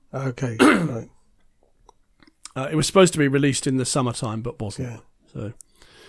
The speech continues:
Speaker 2: uh, it received positive reviews from critics and grossed fifteen million worldwide. So not much, but because that's 'cause cinemas were shut. So
Speaker 1: Right.
Speaker 2: um,
Speaker 1: Is it indie?
Speaker 2: it, uh,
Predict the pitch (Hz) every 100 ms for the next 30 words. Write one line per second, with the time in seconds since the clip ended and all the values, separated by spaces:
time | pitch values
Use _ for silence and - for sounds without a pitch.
0 | - - - _ 139 117 147 156 - 151
1 | - 202 175 165 160 151 160 170 185 170
2 | 160 147 - 180 185 - - - - -
3 | _ _ _ _ _ _ _ _ - 139
4 | 147 143 139 - 175 - 165 151 147 143
5 | 139 131 131 131 127 117 110 156 156 143
6 | 120 131 - 135 - 139 127 113 - 127
7 | - 123 113 101 117 - - 107 - -
8 | 123 113 117 127 120 - - _ - -
9 | - _ _ - _ 262 117 107 107 107
10 | 107 107 135 143 143 - _ 156 151 165
11 | 220 - - _ _ _ _ _ _ _
12 | _ _ _ _ - - 170 208 214 214
13 | 214 214 214 214 214 214 214